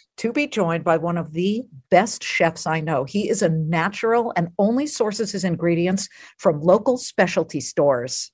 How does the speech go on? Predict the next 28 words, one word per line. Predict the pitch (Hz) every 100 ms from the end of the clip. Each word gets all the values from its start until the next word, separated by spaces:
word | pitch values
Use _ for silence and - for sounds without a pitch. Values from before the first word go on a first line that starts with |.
| -
You | 185
ready | 170 190
for | 208
the | 185
name? | 180 190 240 254 _ _ _ _ _ _ _ _
Charlie | - 254 277 277 214
Gasparino. | 240 214 - 220 214 190 165 175 - _ -
Don't | 311 381
start | - 392 320
laughing, | 311 320 226
you | 175
guys. | 170 139 147 - - _ _ -
You | 214
don't | 427 415
know. | 269 302 160 - _ _ _ -
You | 214
don't | 349 285
know | 269 277 175
how | 160
good | 147 123 175 185 196 -
he | - 180 160 156
is. | 170 160 156
Charlie, | - 220 220 240 220
welcome, | 165 165 196 208 214 214 170
and | 160 -
thanks | 185 185 -
for, | 220
uh, | 196